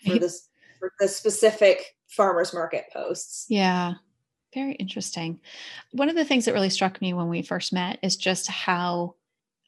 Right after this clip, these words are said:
Speaker 2: I believe that your entrepreneurial spirit is what has helped you manage to get to the place where you're, where you've got these three farmers markets now that you're managing.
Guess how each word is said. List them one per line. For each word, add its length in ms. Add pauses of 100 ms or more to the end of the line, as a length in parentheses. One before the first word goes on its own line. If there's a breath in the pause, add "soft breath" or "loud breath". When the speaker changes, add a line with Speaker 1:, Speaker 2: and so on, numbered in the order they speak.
Speaker 2:
I 220
believe 480
that 140
your 140
entrepreneurial 760
spirit 680 (280)
is 200
what 460
has 300
helped 420
you 420
manage 520
to 100
get 400
to 140
the 80
place 340
where 100
you're, 420
where 140
you've 200
got 220
these 200
three 160
farmers 400
markets 480
now 240
that 160
you're 160
managing. 640